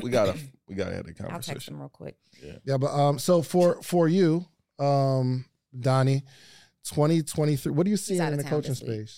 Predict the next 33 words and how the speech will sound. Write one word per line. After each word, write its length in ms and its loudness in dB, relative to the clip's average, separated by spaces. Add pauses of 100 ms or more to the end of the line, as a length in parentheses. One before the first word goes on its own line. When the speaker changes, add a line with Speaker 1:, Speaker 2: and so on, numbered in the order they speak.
(880)
Speaker 3:
space? 400 -6
Speaker 2:
<clears throat> 100 -18
Um, 540 -4 (1040)
what 160 -4
do 80 -2
I 80 -2
see 180 -6
in 60 -4
the 80 -8
coaching 320 -8
space? 300 -8
So 400 -2 (580)
I 160 -2
am 260 -4
already 420 0
seeing 560 -6
and 120 -6
then 180 -6
going 260 -6
even 540 -10
more 260 -6
into 280 -10
twenty 260 -8
twenty-three, 580 -10 (100)
people 520 -6
are 180 -4
going 440 -6
to 120 -18
have 380 -10 (200)
to 460 -10 (360)
show 320 -6
their 180 -8
work. 380 -16